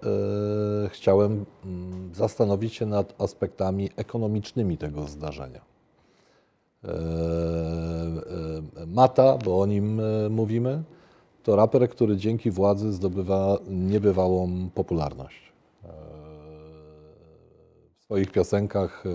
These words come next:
pokazuje władzę jako absolutnie patologiczny stan.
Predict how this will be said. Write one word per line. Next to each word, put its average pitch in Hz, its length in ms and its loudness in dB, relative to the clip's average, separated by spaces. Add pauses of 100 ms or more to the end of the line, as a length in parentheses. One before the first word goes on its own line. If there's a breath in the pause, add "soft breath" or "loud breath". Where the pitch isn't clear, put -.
pokazuje 90 480 0
władzę 87 440 -4
jako 78 560 -6 (460 soft breath)
absolutnie 92 460 -4
patologiczny 82 760 -2
stan. 107 360 -6